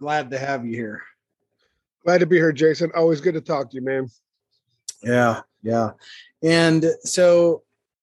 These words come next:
Speaker 1: talk a little bit about, you know, your story. Let's hear your story.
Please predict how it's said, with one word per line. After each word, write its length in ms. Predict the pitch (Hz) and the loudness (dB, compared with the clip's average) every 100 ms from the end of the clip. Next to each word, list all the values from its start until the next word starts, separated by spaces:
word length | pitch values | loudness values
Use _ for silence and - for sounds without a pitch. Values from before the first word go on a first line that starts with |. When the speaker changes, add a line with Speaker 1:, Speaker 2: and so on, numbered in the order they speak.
| _ _ _ _ _ - | _ _ _ _ _ -6
Speaker 1:
talk 320 | 233 269 - | 0 0 2
a 60 | 339 | 2
little 320 | 285 277 254 | 4 4 2
bit 260 | 208 208 | 2 2
about, 640 | 208 175 175 170 170 160 - - - _ _ _ _ _ _ _ _ _ | 0 0 0 2 0 -2 -6 -14 -14 _ _ _ _ _ _ _ _ _
you 180 | 156 156 | -4 -2
know, 720 | 151 147 147 143 139 135 120 _ _ - | 0 0 0 0 -2 -4 -8 _ _ 0
your 180 | 180 175 | 0 2
story. 540 | - 170 147 113 104 | 2 2 2 -2 -2
Let's 240 | 151 190 | 0 2
hear 100 | 247 | 2
your 160 | 233 202 | 4 2
story. 640 | - 156 143 117 101 98 | 0 -4 -4 -4 -8 -16